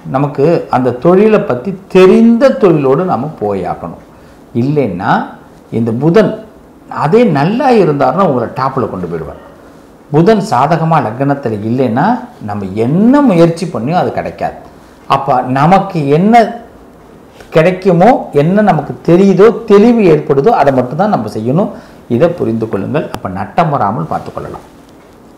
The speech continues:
ரெண்டாம் இடம், ரெண்டாம் இடத்துல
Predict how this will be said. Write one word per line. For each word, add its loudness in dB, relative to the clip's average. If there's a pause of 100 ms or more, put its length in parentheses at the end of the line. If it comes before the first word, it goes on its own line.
(100)
ரெண்டாம் 4
இடம், -8 (720)
ரெண்டாம் 2
இடத்துல 0